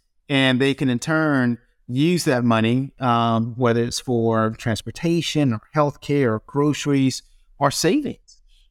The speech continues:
And so you just create, you know, a whole new paradigm, um, from an economic development standpoint as it relates to jobs and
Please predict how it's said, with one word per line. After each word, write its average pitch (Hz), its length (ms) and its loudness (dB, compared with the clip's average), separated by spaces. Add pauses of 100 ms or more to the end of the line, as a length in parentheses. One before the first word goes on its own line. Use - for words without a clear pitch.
And 139 180 2
so 151 120 2
you 160 320 0
just 185 260 -2
create, 151 400 0
you 139 240 0
know, 127 100 2
a 117 40 0
whole 156 240 0
new 147 140 0
paradigm, 117 720 -2 (480)
um, 117 360 2
from 131 220 0
an - 100 -6
economic 123 540 0
development 117 540 -4
standpoint 117 720 -4 (100)
as 120 180 -2
it 120 40 -2
relates 117 320 -2
to 120 60 -6
jobs 117 640 0 (120)
and 120 440 -2